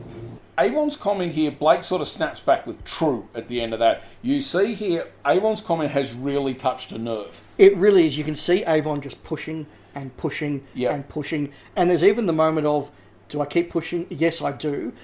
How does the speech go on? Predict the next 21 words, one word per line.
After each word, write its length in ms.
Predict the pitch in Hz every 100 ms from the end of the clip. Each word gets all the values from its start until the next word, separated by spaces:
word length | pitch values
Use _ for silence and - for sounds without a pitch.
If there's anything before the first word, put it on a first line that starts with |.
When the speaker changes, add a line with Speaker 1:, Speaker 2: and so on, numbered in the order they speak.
| - 139
Speaker 2:
And 100 | 160
he 80 | 175
pushes 360 | 185 180 170
Blake 280 | - 151 143 - -
all 240 | 151 151
the 100 | 131
way. 360 | 131 139 78 - -
Speaker 1:
Yep. 240 | - 131 147
Speaker 2:
You 20 |
know, 60 | 160 -
you 380 | 160 147 175 147
get 340 | - 160 156 -
people 360 | 151 147 135 -
killed. 460 | - 151 156 - - - - - - 131
Speaker 1:
Yeah, 280 | 139 143
and 100 | 165
I 100 | 180
guess 220 | 185 247 359
it 140 | 370
sets 280 | 226 196 -
up 260 | 143 -